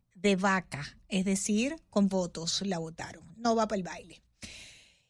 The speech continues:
Y en ese, en esas informaciones que tenemos también, amigos oyentes, otra dama,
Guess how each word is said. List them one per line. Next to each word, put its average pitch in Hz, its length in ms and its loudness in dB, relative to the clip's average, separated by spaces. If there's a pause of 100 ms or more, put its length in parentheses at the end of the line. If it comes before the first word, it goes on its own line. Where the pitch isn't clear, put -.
(140)
Y 226 160 6
en 254 140 6
ese, 269 1200 4
en 233 120 0
esas 277 500 0
informaciones 233 1080 2
que 208 120 -2
tenemos 208 420 -2
también, 214 760 2
amigos 196 400 -4
oyentes, 196 680 0
otra 226 400 2
dama, 254 720 4